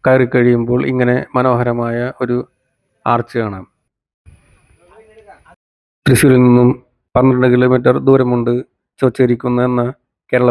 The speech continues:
പഴനിയിലേക്ക്. നോക്കിയൊരു ഉണ്ണി ഒറ്റയ്ക്ക് സ്റ്റെപ്പ് കയറി പോണ്. ഇത്രയും സ്റ്റെപ്പ് കയറിയപ്പോൾ തന്നെ എനിക്ക് വയ്യ. ഇത് നമുക്ക് റെസ്റ്റ് ചെയ്യാനുള്ള ബെഞ്ചുകളാണ് ട്ടാ. നമ്മളിവിടെ വരെ എത്തിയിട്ടല്ലോ ട്ടാ. ഇനി അത്രയും കൂടി ഉണ്ട് ദൂരം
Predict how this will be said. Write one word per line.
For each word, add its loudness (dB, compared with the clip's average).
പഴനിയിലേക്ക്. -4
നോക്കിയൊരു 4
ഉണ്ണി 6
ഒറ്റയ്ക്ക് 0
സ്റ്റെപ്പ് -2
കയറി 2
പോണ്. 0
ഇത്രയും 2
സ്റ്റെപ്പ് 2
കയറിയപ്പോൾ 2
തന്നെ 2
എനിക്ക് 0
വയ്യ. -2
ഇത് 4
നമുക്ക് 2
റെസ്റ്റ് 0
ചെയ്യാനുള്ള 4
ബെഞ്ചുകളാണ് 0
ട്ടാ. -4
നമ്മളിവിടെ 4
വരെ 2
എത്തിയിട്ടല്ലോ 2
ട്ടാ. 0
ഇനി 6
അത്രയും 2
കൂടി 2
ഉണ്ട് 0
ദൂരം 2